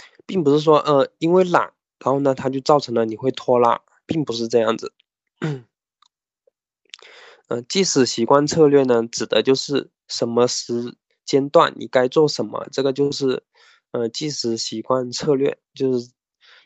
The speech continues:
到后面呢，会讲到这个。 <clears throat> 那是，呃，什么造成，就是我们拖拉呢？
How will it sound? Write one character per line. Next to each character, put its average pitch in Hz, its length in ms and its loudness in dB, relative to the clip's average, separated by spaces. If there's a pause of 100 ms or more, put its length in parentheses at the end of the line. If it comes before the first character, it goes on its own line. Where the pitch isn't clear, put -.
到 180 80 2
后 175 200 0
面 160 200 4
呢， 127 140 2
会 143 100 -2
讲 - 300 -4
到 127 180 2
这 123 100 -2
个。 - 160 -4 (380)
<clears throat> - 540 -8 (720)
那 165 140 4
是， 165 380 2
呃， 120 320 2
什 120 180 2
么 113 240 2
造 170 220 6
成， 113 420 -4 (200)
就 135 60 -12
是 151 100 -4
我 127 80 2
们 113 180 -4
拖 127 220 0
拉 123 160 2
呢？ 120 240 -4